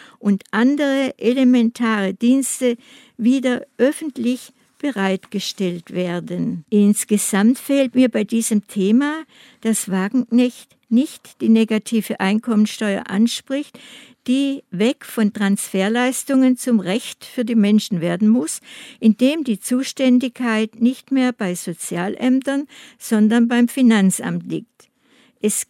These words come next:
geht um Grundsicherung für alle. Sie betont aber richtigerweise die Bedeutung der Bildung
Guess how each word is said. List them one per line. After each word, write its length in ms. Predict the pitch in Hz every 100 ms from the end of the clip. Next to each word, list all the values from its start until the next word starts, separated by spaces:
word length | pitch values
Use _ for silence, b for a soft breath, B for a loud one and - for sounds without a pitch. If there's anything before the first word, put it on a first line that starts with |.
| -
geht 360 | 254 302 - -
um 160 | 185 175
Grundsicherung 880 | 180 202 247 - 254 269 262 269
für 220 | 247 - -
alle. 400 | 254 262 185 151 - _ _ _ _ _ _ _ _ b b b b
Sie 140 | - 220
betont 520 | 202 - 233 277 -
aber 280 | 233 202 202
richtigerweise 960 | 226 - 208 190 170 170 202 240 277
die 100 | 247
Bedeutung 640 | 208 190 - 175 233 277 262
der 140 | 196
Bildung 540 | 175 196 220 262 294